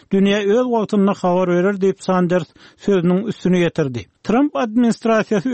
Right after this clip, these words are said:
öz içinde Owganystanyň näme etmeligi baradaky meselede bir pikire gelmekde kynçylyk çekýär. Milli Howpsuzlyk Geňeşçiler McMaster, A B S-nyň gorunmak sekretary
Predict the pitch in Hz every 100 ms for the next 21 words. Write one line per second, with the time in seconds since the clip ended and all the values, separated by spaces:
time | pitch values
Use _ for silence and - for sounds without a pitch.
0 | 226 247 - 220 233 220 202 190 196 190
1 | - 185 202 208 196 233 247 - 240 226
2 | 220 214 214 208 202 190 208 170 180 180
3 | 190 - - - - 247 - - 226 214
4 | 208 196 196 - 190 190 180 190 175 -
5 | 170 - 131 - - - 196 220 262 285
6 | 247 - 254 247 - 240 226 196 - 220
7 | 202 196 - 208 202 - 175 202 190 196
8 | 208 233 220 214 214 220 - 214 214 185
9 | 196 190 202